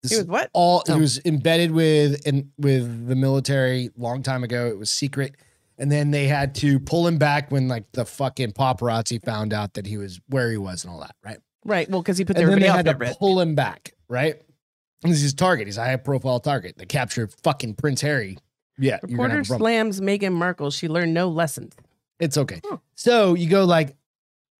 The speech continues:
Speaker 1: that's really when he stopped being kind of the cool dude. 'Cause as soon as he married this chick, all shit fell apart for him. Really? Like
Speaker 2: She must have a magic vagina.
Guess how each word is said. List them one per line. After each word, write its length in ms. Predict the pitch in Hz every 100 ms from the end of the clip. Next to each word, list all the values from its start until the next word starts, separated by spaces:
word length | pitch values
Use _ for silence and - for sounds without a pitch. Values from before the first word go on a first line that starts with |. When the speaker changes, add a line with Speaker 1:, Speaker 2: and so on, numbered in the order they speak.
| _ -
Speaker 1:
that's 680 | 131 120 113 175 208 -
really 200 | 208 202
when 160 | 196 180
he 80 | 160
stopped 440 | - 160 156 143
being 440 | 151 143 131 117 107
kind 340 | - 147 139
of 80 | 120
the 80 | 117
cool 340 | - 131 123
dude. 360 | 101 92 80 - _ - -
'Cause 180 | 147 135
as 80 |
soon 220 | 127 190 226
as 120 | 214
he 100 | 214
married 440 | 185 170 175 147
this 220 | 127 165 -
chick, 340 | - 214 208 _ _ _ _ _ _ _ _ _ _ _ _ _ _ _ _
all 160 | 165 160
shit 300 | - 170 139
fell 180 | 147 127
apart 320 | - 120 107
for 100 | 101
him. 200 | 95 78 _ _ _ _ _ _ _ _
Really? 360 | 165 190 113 - _
Like 180 | 147 139 - _ _ _ _ _ _ _
Speaker 2:
She 200 | - -
must 180 | 302 -
have 140 | 254
a 40 | 175
magic 440 | 147 143 143 135
vagina. 540 | 151 143 127 123 117